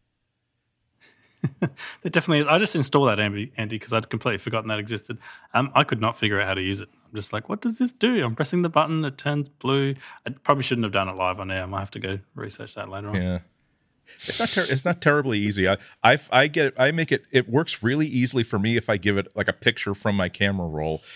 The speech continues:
Speaker 2: It has some sort of a camera app interface, but I, I, I should probably look online for the documentation for it. Uh, it did, it did come in handy when I was, I was watching a live stream of,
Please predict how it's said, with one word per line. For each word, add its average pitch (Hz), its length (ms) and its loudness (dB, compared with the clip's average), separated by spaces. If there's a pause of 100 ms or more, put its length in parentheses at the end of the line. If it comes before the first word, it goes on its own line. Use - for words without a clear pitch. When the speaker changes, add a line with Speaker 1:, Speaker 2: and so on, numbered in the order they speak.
(200)
Speaker 2:
It 104 80 4
has 127 260 2
some 131 160 0
sort 127 160 -2
of 101 60 -2
a 101 60 0
camera 107 500 0
app 98 360 0
interface, 92 640 0 (340)
but 98 420 2 (140)
I, 95 380 0 (680)
I, 107 280 2
I 110 40 2
should 113 220 0
probably 120 400 2
look 104 260 2
online 98 480 2
for 101 160 0
the 95 80 2
documentation 90 800 0
for 82 180 -2
it. 78 140 -10 (260)
Uh, 82 260 2
it 104 120 -2
did, 139 200 2
it 123 140 2
did 139 160 0
come 147 160 0
in 117 60 0
handy 113 340 2
when 98 320 2
I 95 60 0
was, 92 200 -4
I 98 60 0
was 98 100 0
watching 110 280 2
a 95 40 -2
live 92 320 2
stream 92 640 0
of, 90 380 0